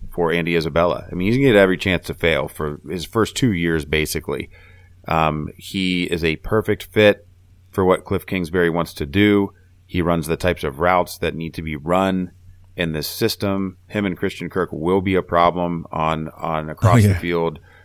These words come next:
Speaker 1: uh, routes. So I, it, it, we may have to be more patient because he's missed, missed the time,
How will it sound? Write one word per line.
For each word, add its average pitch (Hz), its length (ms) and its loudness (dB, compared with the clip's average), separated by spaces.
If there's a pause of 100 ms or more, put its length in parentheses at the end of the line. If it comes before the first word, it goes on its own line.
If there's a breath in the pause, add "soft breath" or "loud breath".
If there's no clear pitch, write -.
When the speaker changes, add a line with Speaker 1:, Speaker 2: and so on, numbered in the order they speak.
(120 soft breath)
Speaker 1:
uh, 78 640 4
routes. 87 560 0
So 90 280 0
I, 98 120 0 (100)
it, 127 180 -4
it, 117 240 -8
we 117 120 -6
may 110 120 0
have 110 140 4
to 113 60 -4
be 110 80 0
more 110 180 2
patient 139 500 0
because 95 280 -2
he's 87 160 -4
missed, 90 380 -4
missed 92 260 -8
the 80 60 -4
time, 82 500 -2